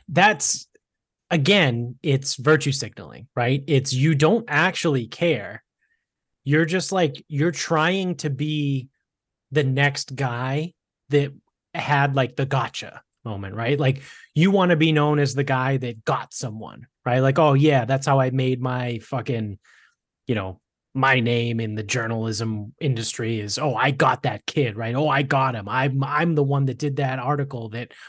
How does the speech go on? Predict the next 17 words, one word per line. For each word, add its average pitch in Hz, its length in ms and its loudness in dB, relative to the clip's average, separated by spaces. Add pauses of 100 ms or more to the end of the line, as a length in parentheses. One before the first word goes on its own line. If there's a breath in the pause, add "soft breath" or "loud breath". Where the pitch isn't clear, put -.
(120)
blew 147 300 6
up 147 240 4
and 120 160 -2
got 131 260 0
so 156 120 0
many 135 160 2
things. 127 340 -2
I'm, 139 300 0 (340 loud breath)
I'm 156 260 2
that 135 180 2
guy." 135 340 -2 (880)
No, 165 160 2
you're 131 160 -2
just 175 220 -6
a 170 60 -6
fucking 143 280 -2
asshole 110 580 -8